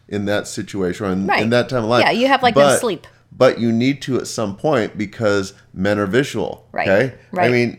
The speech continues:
Speaker 1: they are attracted to your beauty.
Speaker 2: And I
Speaker 1: The,
Speaker 2: want
Speaker 1: the
Speaker 2: you attracted to my beauty.
Speaker 1: Right.
Speaker 2: Otherwise, you, you're,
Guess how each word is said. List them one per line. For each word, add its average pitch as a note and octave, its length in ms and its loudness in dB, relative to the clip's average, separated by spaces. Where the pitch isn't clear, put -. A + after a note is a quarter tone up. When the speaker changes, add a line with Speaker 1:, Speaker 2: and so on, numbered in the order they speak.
Speaker 1:
they A2+ 460 2
are A2 320 6
attracted B2+ 640 0
to A#2+ 160 -6
your G#2 240 -2
beauty. G2 460 -6
Speaker 2:
And F#3 160 -2
I - 80 6
Speaker 1:
The, G3+ 60 4
Speaker 2:
want A3 160 4
Speaker 1:
the G3+ 80 0
Speaker 2:
you F3+ 80 0
attracted E3 400 -2
to F#3+ 80 -8
my D#3+ 120 -4
beauty. D3+ 320 -6
Speaker 1:
Right. A#2 140 4
Speaker 2:
Otherwise, G#3+ 540 2
you, A3 120 -2
you're, G#3 520 0